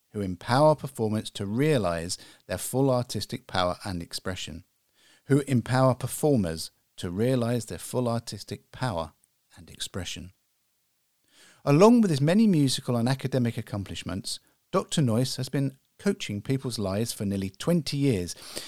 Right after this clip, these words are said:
and is a certified life coach by the International Coach Federation.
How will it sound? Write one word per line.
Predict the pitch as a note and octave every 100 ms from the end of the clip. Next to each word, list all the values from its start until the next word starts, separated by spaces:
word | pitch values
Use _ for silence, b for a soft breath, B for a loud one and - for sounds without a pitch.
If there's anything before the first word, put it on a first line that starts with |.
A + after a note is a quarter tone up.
| B
and | C3+
is | D3
a | D3
certified | - G#3 G#3 - E3+ D3+
life | E3 D#3
coach | - F#2 F2+ -
by | - F#2
the | F2+
International | A#2+ B2+ B2 A2+ - C3
Coach | C3 F#3 - -
Federation. | - D#2+ D#2+ D#2+ - E2+ E2+